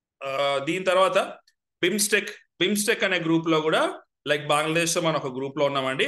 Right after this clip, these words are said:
Road connectivity గురించి మనము we are always, uh, concerned about it అన్నమాట. ఓకేనా? Next, ఆ, Accora, Accora Agartala rail project అని చెప్పి కూడా ఇంకోటి చేస్తున్నాం. అంటే connectivity గురించి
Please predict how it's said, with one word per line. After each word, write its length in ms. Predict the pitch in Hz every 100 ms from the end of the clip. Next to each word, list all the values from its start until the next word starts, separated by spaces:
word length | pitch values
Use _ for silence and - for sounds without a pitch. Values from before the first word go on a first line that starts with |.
| 143 - - 147
Road 500 | 165 190 220 233 262
connectivity 640 | 214 190 180 190 175 165
గురించి 360 | 151 147 151 170
మనము 320 | 175 156 151 196
we 120 | 160
are 160 | 151 147
always, 480 | 143 151 160 180 185 - -
uh, 180 | 143 143
concerned 400 | 143 151 147 156
about 220 | 143 139 135
it 80 | 120
అన్నమాట. 300 | 113 107 104 _ _ -
ఓకేనా? 240 | - - - _ _ _ _ _ _ _ _ _ _ _ _ _ _ _ -
Next, 360 | 135 139 - 139 139 - _ _ -
ఆ, 100 | 131 131 131 127 131 131 _ _ _ _ _ -
Accora, 600 | 151 190 185 190 190 185 190 190 151
Accora 540 | - 185 185 190 196 247 147
Agartala 440 | 151 165 165 180 180 151 151
rail 240 | 139 156 165
project 300 | 165 160 165
అని 100 | 151
చెప్పి 140 | 147 143
కూడా 100 | 160
ఇంకోటి 260 | 156 156 123
చేస్తున్నాం. 380 | 131 127 135 131
అంటే 120 | 156
connectivity 540 | - 165 165 190 180 165
గురించి 340 | 147 151 208